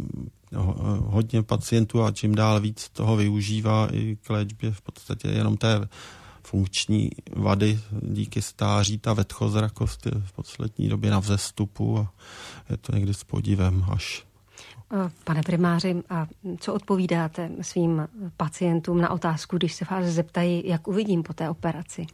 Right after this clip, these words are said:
Speaker 1: To je zrovna častý dotaz, který dostávám dnes a denně, tak jako vidím po operaci, to asi určitě nedokážu všem zodpovědět, to bych musel být nějaký možná věštec nebo předvídatel, nicméně většinou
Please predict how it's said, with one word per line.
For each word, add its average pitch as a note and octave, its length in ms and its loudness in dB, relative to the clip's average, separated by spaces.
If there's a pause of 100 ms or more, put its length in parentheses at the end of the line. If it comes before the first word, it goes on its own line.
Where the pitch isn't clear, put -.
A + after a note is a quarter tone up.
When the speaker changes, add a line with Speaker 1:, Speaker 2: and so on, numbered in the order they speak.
(340)
Speaker 1:
To A#2 220 4
je A2+ 120 6
zrovna G2+ 460 4
častý - 460 0
dotaz, G#2+ 400 2
který A2 260 -2
dostávám G#2+ 560 2
dnes G#2+ 280 0
a G#2+ 80 2
denně, G#2+ 320 6
tak G#2 240 -4
jako A2 220 0
vidím A2+ 280 6
po G#2 180 0
operaci, A2 540 0
to G#2 160 -6 (260)
asi - 320 -6
určitě A2 540 -4
nedokážu G#2 520 2
všem G2+ 260 0
zodpovědět, G#2+ 600 0
to G2+ 100 -4
bych G2 140 -4
musel G#2 320 -2
být G2+ 220 -6 (480)
nějaký G2+ 360 2
možná F#2+ 300 6
věštec F#2+ 760 0
nebo G2+ 200 0
předvídatel, G#2+ 920 0
nicméně G#2+ 640 2
většinou G#2+ 580 2